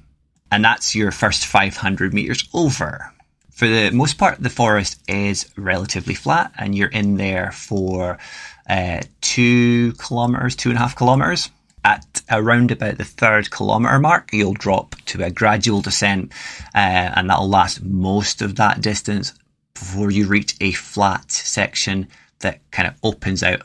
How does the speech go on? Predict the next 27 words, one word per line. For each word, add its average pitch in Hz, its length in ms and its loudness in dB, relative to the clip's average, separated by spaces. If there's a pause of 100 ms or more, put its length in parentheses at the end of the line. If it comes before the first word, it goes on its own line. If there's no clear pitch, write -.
from 123 240 2
the 98 80 -2
forest 87 500 -2
and 90 160 -6
takes - 320 -6
you 101 60 -2
to 92 200 -6
the 95 120 -4
beach. - 400 -10 (480)
Depending 123 460 4
on 104 420 -2
when 120 520 6
you're 110 220 2
running, 104 320 2
there 127 220 -2
may 104 280 2
or 104 140 -4
may 98 280 -2
not 101 220 -2
already 98 320 -4
be 101 140 -2
a 95 80 -4
well-trodden 92 600 -2
path 143 540 0
on 123 160 4
the 123 80 4
beach. 120 400 0